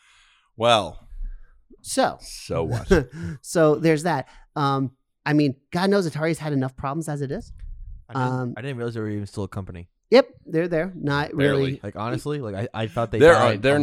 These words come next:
Speaker 1: not,
Speaker 3: time
Speaker 1: they're
Speaker 3: ago.
Speaker 1: not, they're owned by somebody.
Speaker 2: Yeah,
Speaker 1: I
Speaker 2: but
Speaker 1: don't
Speaker 2: it's
Speaker 1: remember
Speaker 2: not
Speaker 1: who
Speaker 2: like
Speaker 1: it
Speaker 2: the
Speaker 1: is.
Speaker 2: ori-, like the Atari from way back when.
Speaker 3: Oh,
Speaker 2: They
Speaker 3: okay.
Speaker 2: filed was, uh, Chapter Eleven bankruptcy in twenty thirteen.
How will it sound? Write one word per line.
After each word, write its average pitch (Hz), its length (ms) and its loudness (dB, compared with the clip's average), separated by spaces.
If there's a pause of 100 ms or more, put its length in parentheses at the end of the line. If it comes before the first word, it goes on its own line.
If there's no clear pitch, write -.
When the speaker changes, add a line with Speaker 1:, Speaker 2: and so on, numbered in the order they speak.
(120)
Speaker 1:
not, 127 100 0
Speaker 3:
time 104 220 -8
Speaker 1:
they're 120 120 4
Speaker 3:
ago. 127 80 4
Speaker 1:
not, 117 220 2 (220)
they're 98 340 -2
owned 110 300 2
by 87 180 0
somebody. 71 560 -8 (100)
Speaker 2:
Yeah, 147 220 0 (200)
Speaker 1:
I 185 100 2
Speaker 2:
but - 20 6
Speaker 1:
don't 156 100 6
Speaker 2:
it's 156 80 2
Speaker 1:
remember 180 160 4
Speaker 2:
not 175 100 6
Speaker 1:
who 175 60 2
Speaker 2:
like 156 120 4
Speaker 1:
it 131 60 -4
Speaker 2:
the 143 120 2
Speaker 1:
is. 143 80 2
Speaker 2:
ori-, 147 80 2
like 139 260 -2 (720)
the 139 200 4
Atari 131 420 4
from 120 540 -6
way 131 180 0
back 117 200 -4
when. 123 120 -4 (140)
Speaker 3:
Oh, 117 60 -12
Speaker 2:
They 165 80 8
Speaker 3:
okay. 160 80 4
Speaker 2:
filed 190 340 4
was, 139 240 2
uh, 135 240 2
Chapter 170 280 0
Eleven 156 220 2
bankruptcy 143 540 -2
in 127 120 -2
twenty 131 340 -6
thirteen. 131 540 -6